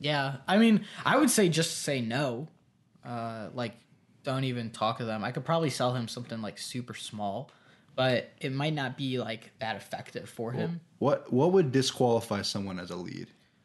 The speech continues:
Speaker 1: Uh, it depends. So in our case, we disqualify people based <laughs> on money, straight up, uh, if you can afford us, um, or, like, budget. And also sort of, like,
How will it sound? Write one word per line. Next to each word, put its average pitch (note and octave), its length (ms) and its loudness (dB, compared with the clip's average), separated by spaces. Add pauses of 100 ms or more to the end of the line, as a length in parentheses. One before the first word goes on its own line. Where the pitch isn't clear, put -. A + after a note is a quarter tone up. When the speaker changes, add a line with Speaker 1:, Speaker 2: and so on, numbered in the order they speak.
(100)
Speaker 1:
Uh, G3 380 6
it G#3 60 0
depends. F#3 580 2
So D3+ 280 4
in D3+ 140 4
our B2+ 140 6
case, D#3 300 0
we C#3+ 100 -2
disqualify C3+ 580 0
people B2 280 -6
based B2 300 -2
<laughs> B2+ 100 -2
on C#3+ 220 0
money, A#2 420 -4
straight C3+ 320 0
up, A#2+ 240 -6 (440)
uh, A2 260 -4
if A#2 100 -8
you B2+ 80 -4
can A#2+ 140 -6
afford A2+ 300 -8
us, - 320 -10 (440)
um, G2+ 560 -2 (420)
or, A#2 140 -6
like, G#2 320 -10
budget. A#2+ 480 -2 (1700)
And F3 100 6
also D#3 240 6
sort C#3+ 220 2
of, C3+ 100 0
like, A#2 200 -2